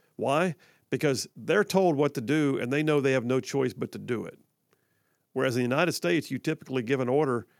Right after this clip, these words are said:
but you have to be able to explain the order. And, and, and does, does the order have to be followed? Yes.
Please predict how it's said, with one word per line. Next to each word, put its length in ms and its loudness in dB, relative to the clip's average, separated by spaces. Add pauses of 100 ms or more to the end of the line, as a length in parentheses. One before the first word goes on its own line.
(200)
but 160 -8
you 60 -4
have 140 2
to 80 -12
be 120 -2
able 120 0
to 80 -2
explain 400 -4
the 80 -2
order. 320 -4 (400)
And, 200 -10 (140)
and, 220 -8
and 160 -8 (180)
does, 220 -8 (320)
does 100 -2
the 80 2
order 160 4
have 80 0
to 60 -4
be 80 2
followed? 340 2
Yes. 400 -2